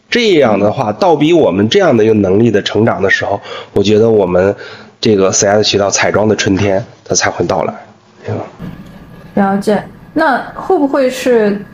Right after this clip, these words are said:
Speaker 2: 嗯，消费者只有在店里面才能够打造一套，就用我们的产品打造出一套适合自己的妆容，回去他哪怕把产品买回来，他很难复刻。就是我们的这一种教学是希望让他，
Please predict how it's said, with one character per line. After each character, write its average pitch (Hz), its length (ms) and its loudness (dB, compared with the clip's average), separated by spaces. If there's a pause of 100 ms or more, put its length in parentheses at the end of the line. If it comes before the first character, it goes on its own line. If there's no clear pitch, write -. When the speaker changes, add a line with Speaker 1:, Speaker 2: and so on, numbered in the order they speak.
Speaker 2:
嗯， 196 320 2
消 277 180 0
费 285 140 0
者 226 120 -2
只 185 180 -2
有 208 180 2
在 202 180 0
店 214 320 0
里 - 40 -10
面 175 220 -2
才 180 280 -2
能 165 220 2
够 190 420 0
打 147 200 -4
造 180 480 0 (200)
一 202 80 0
套， 190 240 -2
就 208 120 2
用 240 140 2
我 208 100 2
们 165 100 -2
的 180 60 2
产 185 220 0
品 196 100 2
打 175 140 0
造 190 160 0
出 208 160 0
一 208 40 2
套 208 200 0
适 208 160 -2
合 202 140 0
自 202 120 0
己 185 60 0
的 165 80 0
妆 185 240 -2
容， 170 100 2 (120)
回 170 220 -2
去 226 220 -2
他 226 200 0
哪 196 180 0
怕 220 160 -2
把 190 120 0
产 202 200 -2
品 214 140 2
买 208 180 -2
回 185 180 -2
来， 185 180 0 (280)
他 - 80 -6
很 262 180 -2
难 175 160 -2
复 - 240 -2
刻。 - 340 -4 (480)
就 247 80 2
是 233 140 2
我 196 180 0
们 175 200 2
的 240 120 2
这 247 200 2
一 233 60 2
种 165 280 -2
教 214 300 0
学 185 280 -2
是 208 220 0
希 202 200 -2
望 220 200 0
让 208 240 0
他， 208 320 -2